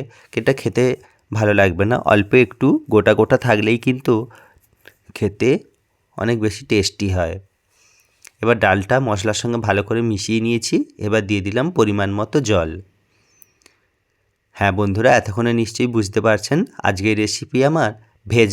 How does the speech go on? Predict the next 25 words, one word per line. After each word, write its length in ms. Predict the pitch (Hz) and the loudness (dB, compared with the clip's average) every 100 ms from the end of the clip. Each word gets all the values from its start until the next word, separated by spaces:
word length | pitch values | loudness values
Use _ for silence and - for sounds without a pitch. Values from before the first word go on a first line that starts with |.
| 92 | 0
ডাল। 200 | 90 80 92 _ _ _ _ _ _ _ _ _ - | -2 -4 -8 _ _ _ _ _ _ _ _ _ -8
যে 100 | 110 | -4
কোনো 180 | 110 139 131 | 0 0 2
অনুষ্ঠান 380 | 110 107 127 123 | 0 -2 -4 0
বাড়ির 320 | 123 131 110 117 - | 2 4 0 -2 -8
ডালের 320 | 98 101 98 98 | 0 2 2 -2
থেকেও 260 | 117 135 127 | -6 -2 0
এটা 160 | 123 | 0
বেশি 240 | 113 107 123 | -4 -4 -6
খেতে 240 | - 110 113 | -6 -4 -4
টেস্টি 400 | 95 95 - 101 | -4 -6 -6 -4
হয়। 220 | 101 127 - _ _ _ _ _ - | 0 0 -2 _ _ _ _ _ -2
এবার 240 | 110 135 113 | 4 4 4
এর 120 | 104 | 2
মধ্যে 280 | 104 98 113 | -2 -4 -4
আমি 140 | 120 110 | -2 -2
দিয়ে 200 | 104 98 | -2 -4
দিলাম 280 | 98 120 156 - _ _ _ _ _ | -2 -4 -4 -8 _ _ _ _ _
কড়াইশুঁটি। 600 | - 113 104 - 98 92 85 - _ _ _ _ _ _ _ _ _ _ _ _ - _ | 4 4 4 0 -6 -8 -12 -14 _ _ _ _ _ _ _ _ _ _ _ _ -20 _
কড়াইশুঁটিগুলো 600 | - 113 104 120 123 123 131 | 2 4 2 0 -2 0 0
কিন্তু 260 | 151 160 143 | 0 -2 -2
ভাজার 340 | 110 98 104 | 0 0 0
কোনো 180 | 110 117 | -2 -4
প্রয়োজন 420 | 117 107 98 104 101 | -4 -2 -2 -2 -2
নেই। 160 | 117 | -2